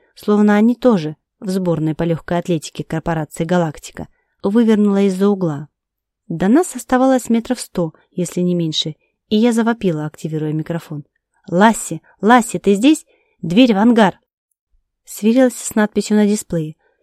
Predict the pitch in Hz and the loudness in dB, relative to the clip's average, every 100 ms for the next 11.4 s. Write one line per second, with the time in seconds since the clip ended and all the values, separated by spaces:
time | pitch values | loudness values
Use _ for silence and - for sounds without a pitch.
0 | - 226 220 226 220 208 208 202 208 208 | -6 -2 2 2 2 -2 0 -2 0 0
1 | 185 190 - 185 156 _ _ 202 220 247 | 2 0 0 -4 -6 _ _ -2 4 4
2 | 240 240 247 196 156 156 _ - 202 262 | 4 2 4 4 0 -8 _ -4 4 4
3 | 175 165 160 - 170 165 160 151 _ _ | 4 -4 -6 -8 -6 -4 -4 -6 _ _
4 | _ _ _ _ _ _ - - 233 202 | _ _ _ _ _ _ -6 -4 -2 -2
5 | 170 - _ - - 175 160 165 160 - | -2 -8 _ -16 -6 -6 -4 -8 -8 -8
6 | 165 156 151 - _ - 208 262 214 170 | -8 -6 -10 -14 _ 0 6 6 4 -2
7 | 156 _ _ - 226 - - 160 - _ | -8 _ _ -2 0 0 -4 -6 -10 _
8 | _ - 208 262 254 - 247 247 196 151 | _ -6 0 0 0 -2 2 2 2 -4
9 | 156 _ _ _ _ _ _ - 202 196 | -8 _ _ _ _ _ _ 0 2 2
10 | - - - 180 202 247 220 175 156 _ | 0 -16 -6 -4 0 2 2 0 -4 _
11 | - 190 196 147 | -6 -2 -2 -2